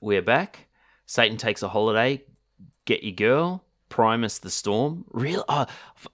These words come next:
I haven't listened to that Primus album in a while. Like, this is a thing, like, uh, some of those, you know, five, four, five years ago albums,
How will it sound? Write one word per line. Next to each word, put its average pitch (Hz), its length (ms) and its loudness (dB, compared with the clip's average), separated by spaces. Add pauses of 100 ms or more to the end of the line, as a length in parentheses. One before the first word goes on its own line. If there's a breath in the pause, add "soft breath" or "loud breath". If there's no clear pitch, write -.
(140)
I 101 200 2
haven't 185 220 4
listened 123 220 4
to 107 40 8
that 98 100 0
Primus 98 340 0
album 92 180 2
in 87 80 -4
a 87 60 -2
while. 87 360 4
Like, 98 220 0
this 123 160 -2
is 110 140 -4
a 92 80 -4
thing, 92 240 2
like, 87 240 -4 (260)
uh, 82 600 -2 (220)
some 127 240 2
of 117 60 0
those, 101 400 0 (140)
you 104 120 -6
know, 87 120 -4
five, 92 680 4 (760)
four, 107 220 4
five 95 320 2
years 95 300 -2
ago 90 460 2 (540)
albums, 95 840 0